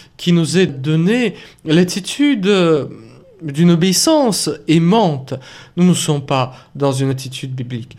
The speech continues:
Attention, attention, je ne dis pas que le Concile Vatican deux est à lire, hum, avec une même attitude, euh, de foi,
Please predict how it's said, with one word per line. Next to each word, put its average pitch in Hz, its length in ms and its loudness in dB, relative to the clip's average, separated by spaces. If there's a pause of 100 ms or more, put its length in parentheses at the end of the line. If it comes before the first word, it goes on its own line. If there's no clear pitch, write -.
(160)
Attention, 165 500 -2 (300)
attention, 151 340 2
je 160 120 2
ne 190 100 4
dis 170 160 -2
pas 294 380 2
que 294 120 -4
le 175 140 4
Concile 170 340 -2
Vatican 131 420 -4
deux 226 340 2 (260)
est 143 200 -2
à 131 120 2
lire, 151 560 0 (340)
hum, 135 400 -8
avec 160 440 0
une 160 120 4
même 214 320 4
attitude, 151 680 -2
euh, 139 340 0
de 156 180 0
foi, 190 540 0